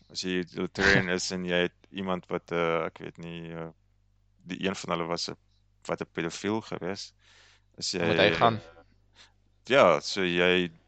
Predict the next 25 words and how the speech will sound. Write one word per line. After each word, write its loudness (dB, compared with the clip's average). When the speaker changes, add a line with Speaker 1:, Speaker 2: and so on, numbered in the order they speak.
Speaker 1:
as 0
jy 0
hom 0
uit 2
die -2
samelewing 0
uitvat, -4
dis -12
'n, -6
dis -8
'n -12
net -6
positief -6
vir -18
die -12
samelewing. -8
So -4
as -8
jy, -2
ja, 6
as 2
jy 0
die -8
koue 6
kalkulasie 2